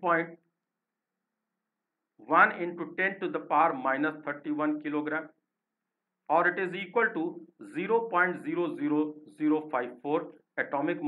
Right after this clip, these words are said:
mass unit, और it is e-, atomic mass unit, एमयू, और it is equal to the, च-, जो उसमें चलना चाहिए, नहीं तो आपको ये दिखाई नहीं दे रहा होगा। मैं वापस इस प-, पेज को दो पार्ट में डिवाइड कर रहा हूँ। And now the mass is equal to nine point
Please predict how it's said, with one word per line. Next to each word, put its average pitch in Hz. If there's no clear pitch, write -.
mass 156
unit, 165
और 190
it 185
is 156
e-, 170
atomic 170
mass 135
unit, -
एमयू, 143
और 170
it 190
is 170
equal 226
to 143
the, 123
च-, 170
जो 170
उसमें 156
चलना 156
चाहिए, 170
नहीं 151
तो 160
आपको 151
ये 143
दिखाई 139
नहीं 165
दे 160
रहा 160
होगा। 196
मैं 156
वापस 151
इस 151
प-, 151
पेज 156
को 165
दो 156
पार्ट 151
में 151
डिवाइड 151
कर 160
रहा 165
हूँ। -
And 165
now 147
the 151
mass 190
is 147
equal 151
to 131
nine 175
point 165